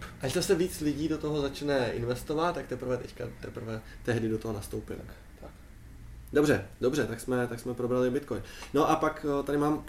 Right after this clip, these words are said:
Speaker 1: ještě alternativy, jo. Eh, mám tady alternativy v podobě whisky,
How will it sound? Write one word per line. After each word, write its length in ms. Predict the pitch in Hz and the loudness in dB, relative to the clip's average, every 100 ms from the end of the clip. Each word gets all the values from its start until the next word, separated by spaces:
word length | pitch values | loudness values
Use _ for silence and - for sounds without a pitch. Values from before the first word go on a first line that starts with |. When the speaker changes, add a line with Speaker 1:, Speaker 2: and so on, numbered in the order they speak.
| - - | -14 -14
Speaker 1:
ještě 180 | - - | -6 -4
alternativy, 640 | 120 120 151 139 113 101 98 | 2 2 2 0 -2 -2 -2
jo. 180 | 104 - - - | -2 -6 -12 -10
Eh, 20 | 113 113 113 113 113 113 113 113 104 | -2 0 2 2 0 0 -4 -6 -4
mám 160 | 117 | -2
tady 180 | 123 127 | 0 0
alternativy 580 | 113 117 127 120 131 127 | 0 0 0 2 2 2
v 40 | |
podobě 720 | - 117 117 123 120 117 110 98 - - | 0 0 4 4 4 0 -2 -4 -8 0
whisky, 640 | 120 120 - 135 131 131 | 0 0 -2 6 8 8